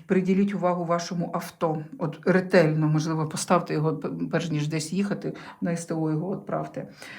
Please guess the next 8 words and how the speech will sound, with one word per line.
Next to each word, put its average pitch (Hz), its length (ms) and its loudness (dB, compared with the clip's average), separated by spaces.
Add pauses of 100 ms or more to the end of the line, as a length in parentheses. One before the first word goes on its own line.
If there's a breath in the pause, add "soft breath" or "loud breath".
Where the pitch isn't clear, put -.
(520 loud breath)
Не 220 200 12
влаштовуйте 240 720 8
на 214 120 4
трасі 208 400 2
перегони, 170 680 0
будьте 202 440 2
вкрай 196 560 4
уважними. 175 920 -2